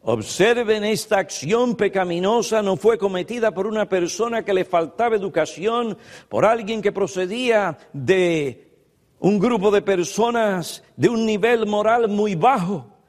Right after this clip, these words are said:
sino de lo que nosotros llamamos hoy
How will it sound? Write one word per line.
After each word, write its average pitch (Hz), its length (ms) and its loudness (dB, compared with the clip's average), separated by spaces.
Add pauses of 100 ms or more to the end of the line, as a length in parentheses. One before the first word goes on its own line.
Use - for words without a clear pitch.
(240)
sino 214 720 0 (3250)
de 135 120 4
lo 156 100 0
que 147 100 -2
nosotros 147 580 -6
llamamos 147 460 -2
hoy 113 320 -2